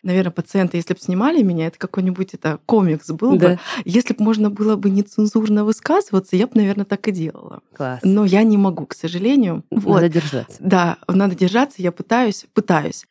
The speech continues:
Speaker 1: Когда продают косметику, а, на двадцать, тридцать тысяч пациенту, убеждая в том, что она ему поможет.
Speaker 2: Мгм.
Speaker 1: И когда он видит, что после чистки у него началось ухудшение, а косметика не помогает, и он идет к дерматологу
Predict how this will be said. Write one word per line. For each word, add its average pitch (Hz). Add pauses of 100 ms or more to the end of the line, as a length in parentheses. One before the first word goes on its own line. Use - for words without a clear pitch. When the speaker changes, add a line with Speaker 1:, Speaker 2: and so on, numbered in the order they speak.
(120)
Speaker 1:
Когда 190
продают 170
косметику, - (120)
а, 180 (180)
на 180
двадцать, 156 (160)
тридцать 190
тысяч 185
пациенту, 202
убеждая 180
в -
том, 170
что -
она 170
ему 175
поможет. 170 (160)
Speaker 2:
Мгм. 156 (160)
Speaker 1:
И 185
когда 214
он 226
видит, 208
что -
после 214
чистки - (140)
у 170
него 170
началось 190
ухудшение, 185
а 160
косметика 175
не 175
помогает, 170
и 190
он 185
идет 190
к 165
дерматологу 175